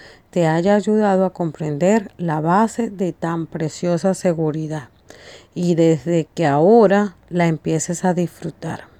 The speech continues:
Pero es, esto solo es el comienzo. Hay otras hermosas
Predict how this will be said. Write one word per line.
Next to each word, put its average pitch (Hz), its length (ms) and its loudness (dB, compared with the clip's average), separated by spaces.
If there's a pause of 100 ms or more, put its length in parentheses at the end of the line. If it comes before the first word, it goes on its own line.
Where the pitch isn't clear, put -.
(1040)
Pero 160 380 4
es, 180 340 0 (640)
esto 220 380 0
solo 202 420 2
es 190 240 0
el 175 160 0
comienzo. 165 960 0
Hay 175 280 0
otras 202 440 0
hermosas 185 960 -2